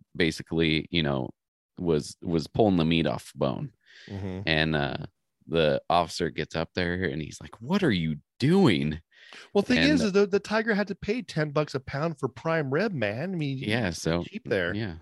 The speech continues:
Speaker 1: So the officer's, like, trying to kick the enclosure to scare the, the tiger away. Tiger doesn't care. And, I mean, I,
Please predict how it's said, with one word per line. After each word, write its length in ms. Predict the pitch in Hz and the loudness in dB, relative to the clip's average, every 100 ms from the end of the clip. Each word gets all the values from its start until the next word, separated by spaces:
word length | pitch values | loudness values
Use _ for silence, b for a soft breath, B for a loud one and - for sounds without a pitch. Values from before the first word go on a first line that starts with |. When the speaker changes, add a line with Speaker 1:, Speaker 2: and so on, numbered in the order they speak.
| _ _ | _ _
Speaker 1:
So 480 | 104 - 107 95 73 67 | -8 4 6 6 2 0
the 140 | 104 | 0
officer's, 520 | 90 95 - 95 87 | 2 -2 -2 -4 -4
like, 240 | 73 73 - - _ - | -4 -4 -6 -20 _ -2
trying 240 | 113 85 | 0 2
to 60 | 71 | 0
kick 280 | - 104 - | 0 -2 2
the 120 | 92 | 2
enclosure 500 | 80 - 85 85 85 | 2 2 2 4 -2
to 80 | 65 | -2
scare 360 | - 80 76 | -2 2 2
the, 180 | 73 69 - | 2 0 -4
the 80 | - | -6
tiger 280 | 85 73 71 | -2 0 2
away. 240 | 71 76 | 2 0
Tiger 320 | - 85 69 | 0 -2 -2
doesn't 300 | 53 58 50 - | -4 -6 -8 -10
care. 260 | - - - _ B B B B _ - | -10 -10 -14 _ B B B B _ -4
And, 400 | 76 76 76 - _ | -2 -2 -4 -8 _
I 40 | 117 | 2
mean, 180 | 120 101 - | 2 0 -2
I, 140 | 120 | -4